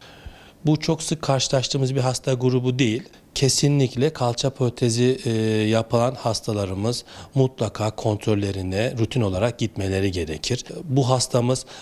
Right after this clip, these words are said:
e, biraz operasyonlardan çekinmiş, e, ve birkaç operasyona girince, e, riskleri kendisine çok yüksek olduğu anlatılınca korkmuş, e, ve dolayısıyla,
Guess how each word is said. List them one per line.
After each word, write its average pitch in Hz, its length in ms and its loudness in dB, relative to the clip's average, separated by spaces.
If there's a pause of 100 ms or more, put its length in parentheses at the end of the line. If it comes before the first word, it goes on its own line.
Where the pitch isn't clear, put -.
(180)
e, 110 340 -2
biraz 120 360 0
operasyonlardan 110 1120 0
çekinmiş, 104 680 -2 (300)
e, 113 80 0 (320)
ve 110 280 0
birkaç 110 400 -2
operasyona 110 580 0
girince, 107 680 2
e, 113 80 -4 (400)
riskleri 110 580 0 (460)
kendisine 104 480 0
çok - 280 0
yüksek 113 360 -2
olduğu 107 360 0
anlatılınca 107 680 0 (440)
korkmuş, 127 680 0 (300)
e, 123 80 2 (340)
ve 127 140 2
dolayısıyla, 120 800 0